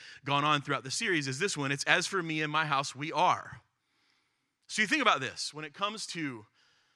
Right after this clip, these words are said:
husbands, right? Men, fathers. When it comes to the way that you are training to be the provider and protector in your home, who are you serving?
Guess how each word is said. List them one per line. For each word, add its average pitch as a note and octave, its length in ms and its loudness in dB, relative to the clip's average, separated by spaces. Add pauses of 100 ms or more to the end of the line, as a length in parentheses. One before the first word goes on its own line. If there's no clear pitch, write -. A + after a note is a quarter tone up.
(260)
husbands, C#3+ 500 -2
right? D#3 220 -2 (320)
Men, C#3+ 440 2
fathers. E3 760 0 (540)
When E3 120 -6
it F3+ 80 -8
comes A3+ 400 2
to G#3 100 -8
the E3+ 100 -4
way F3+ 180 0
that D#3+ 100 -8
you F3+ 160 -8
are D3+ 100 -4
training D3+ 460 -8 (1080)
to F3 100 -6
be G3+ 240 -2
the E3 160 -2 (220)
provider F3+ 500 6
and C#3+ 100 -6
protector D3+ 480 -4
in C#3 160 -6
your C3 140 -8
home, C3 480 -10 (460)
who A#3 160 -2
are A3 80 10
you G#3 140 2
serving? E3+ 520 -4